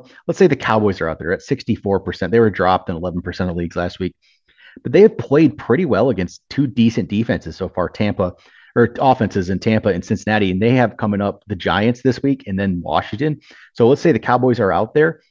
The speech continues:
I think that could be a very, you know, very solid option for you to pick up if, if they happen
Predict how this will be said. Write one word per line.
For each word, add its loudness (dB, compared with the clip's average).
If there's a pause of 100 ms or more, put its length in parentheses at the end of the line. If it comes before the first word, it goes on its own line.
(260)
I -2
think 0
that 0 (140)
could -4
be 4
a 2
very, -2 (640)
you -4
know, -2
very 2
solid 0
option -4
for -6
you -4 (440)
to -6
pick -4
up 0
if, -8
if -4
they 2
happen -2